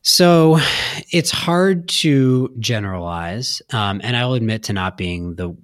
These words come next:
world's foremost expert on this, but my read of it is, first of all, it is pretty situation specific. In other words, so you, you, uh, have an electric vehicle versus an internal combustion engine. The internal combustion engine, um, is generating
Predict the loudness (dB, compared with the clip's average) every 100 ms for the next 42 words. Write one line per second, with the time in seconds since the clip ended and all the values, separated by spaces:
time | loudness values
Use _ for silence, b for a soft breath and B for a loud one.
0 | _ -12 -6 -6 -6 -8 -6 -6 -6 -8
1 | -10 -12 -12 -12 -14 -12 -8 -4 -2 0
2 | 0 -2 -4 -6 -8 -8 -10 -10 -14 B
3 | B B B B B 0 2 2 2 0
4 | 0 0 2 0 -2 0 0 0 -2 -2
5 | -2 -2 -4 -4 -2 -2 -2 -6 -2 2
6 | 4 4 2 0 -4 B B 0 4 4
7 | 2 2 2 4 2 -6 -4 -2 0 -2
8 | -2 -2 -2 -2 -2 0 -2 0 -2 -2
9 | -4 -4 -4 -4 -2 -4 -6 -8 -8 -8
10 | -10 -12 -14 -16 -10 -8 -6 -6 -2 -2
11 | -2 -2 -2 -2 -4 -4 -8 B B B
12 | -2 0 2 0 -4 _ _ -2 4 4
13 | 4 2 0 0 0 0 0 0 -2 -2
14 | -6